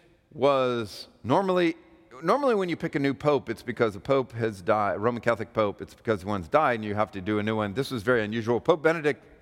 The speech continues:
retired, and then they had to pick a new one, which is how you ended up with Pope Francis. But it's funny because when that happens, when there's a, a choosing of a new pope, kind of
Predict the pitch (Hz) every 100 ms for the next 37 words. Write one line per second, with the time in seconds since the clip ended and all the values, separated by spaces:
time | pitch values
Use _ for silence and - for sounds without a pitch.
0 | _ _ 101 98 147 135 123 113 - -
1 | - - 127 156 165 160 147 151 131 156
2 | 139 127 156 180 139 98 87 95 123 110
3 | 120 117 117 117 107 110 101 - 113 -
4 | 135 139 127 90 - - - - - 156
5 | 156 - - - - - - _ - 180
6 | - 277 311 233 185 202 180 151 220 320
7 | 311 233 139 139 220 - 156 143 135 208
8 | 226 175 180 - 151 147 - 226 185 196
9 | 165 151 180 143 160 165 135 - 185 160